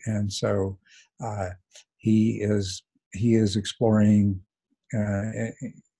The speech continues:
in a different direction, which is absolutely fine. It's wonderful. But, um,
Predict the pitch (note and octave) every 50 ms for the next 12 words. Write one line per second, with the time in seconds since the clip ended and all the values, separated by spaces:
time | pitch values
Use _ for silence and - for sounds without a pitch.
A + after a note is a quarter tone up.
0 | _ - B2 A2 G#2+ G2 G2 A#2 A2+ - A#2 G2 F#2 F#2 F#2 G#2+ G#2 G#2 G#2 A2+
1 | B2 C3+ - - - - - D3+ D#3 E3+ E3 E3 - _ _ - - - - _
2 | _ - A2+ G2 - A2+ G2+ G2+ G#2+ G#2 G#2+ A2 A2 A#2+ A#2 A2+ - G2+ G2 G2
3 | F#2+ - - A#2+ A#2+ A#2+ G#2+ F#2+ G2 F#2+ F#2 G2 G2+ G2+ - G#2+ G#2 G2+ A2 A2
4 | G2+ G2 - F2+ E2+ F2+ - _ _ _ - - - - - - - - - _
5 | _ _ _ - - A2 A2+ - - _ _ _ _ _ _ _ _ _ _ _
6 | _ - - - C3 B2+ A#2+ A#2 A#2+ A#2+ A#2+ A#2 A#2+ A#2 A2 G2+ G2